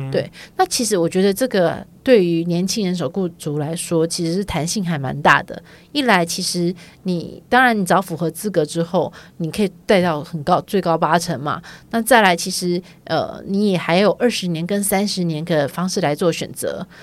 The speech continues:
那再来，呃，贷款的利率也还会有不同的方式来做选定。那我觉得这个其实是，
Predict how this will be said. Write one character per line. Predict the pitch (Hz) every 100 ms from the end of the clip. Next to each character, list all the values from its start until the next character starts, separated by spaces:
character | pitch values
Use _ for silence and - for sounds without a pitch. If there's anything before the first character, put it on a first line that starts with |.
| - -
那 | 214
再 | 220 202
来， | 175 165 175 - - -
呃， | 165 151 147 143 143
贷 | - 247
款 | 196
的 | 170
利 | 220 233
率 | 220 214
也 | 165 151
还 | 143 170 196
会 | 269 220
有 | 175 -
不 | 196 156
同 | 165 156
的 | 156
方 | 185 196
式 | 220 175
来 | 156
做 | 156 170
选 | - -
定。 | 185 175 - - -
那 | 226
我 | 165
觉 | 165
得 | 165 175 170 - -
这 | - 262
个 | 214
其 | -
实 | 180 170
是， | 170 220 208